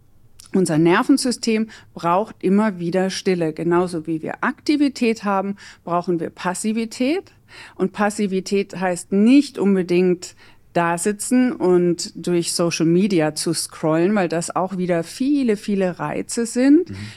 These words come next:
Speaker 1: Wir sind dann häufig auch überreizt, ohne es zu merken, weil wir es uns schon angewöhnt haben.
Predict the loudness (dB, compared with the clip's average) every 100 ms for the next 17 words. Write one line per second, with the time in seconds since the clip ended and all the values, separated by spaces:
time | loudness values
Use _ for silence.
0 | -4 0 0 2 2 2 2 0 -2 -4
1 | -2 0 -2 -4 -4 -6 -2 0 2 0
2 | 0 -2 -2 -6 -8 -2 2 2 -2 -4
3 | 0 2 2 0 -2 0 -2 0 0 0
4 | 0 0 2 4 2 2 -2 -4 -6 -6
5 | -6